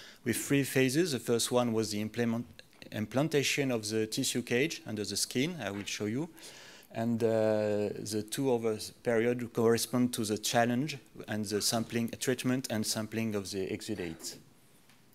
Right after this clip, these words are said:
So this is a picture of the facilities where we have done the study. So we involved, uh,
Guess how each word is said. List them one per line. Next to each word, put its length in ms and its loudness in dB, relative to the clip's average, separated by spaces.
So 140 0
this 240 4
is 100 0
a 60 4
picture 420 0
of 160 4
the 120 -2
facilities 720 2
where 200 0
we 120 0
have 180 0
done 200 4
the 100 -2
study. 360 -4
So 200 -4
we 180 0
involved, 540 -2
uh, 160 -2